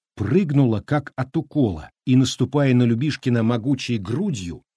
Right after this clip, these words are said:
шевеля разгонистыми плечами — начала по-мужски, по-бойцовски подсучивать рукава. «Ты чего влипаешь в чужие дела, гадючий выползень?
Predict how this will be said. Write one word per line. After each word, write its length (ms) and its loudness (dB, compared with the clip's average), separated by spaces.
шевеля 640 2
разгонистыми 840 2
плечами — 680 0
начала 460 0
по-мужски, 800 0
по-бойцовски 1040 0
подсучивать 680 -4
рукава. 520 -4
«Ты 200 0
чего 800 2
влипаешь 840 -2
в 80 -16
чужие 560 2
дела, 500 2
гадючий 680 0
выползень? 680 -2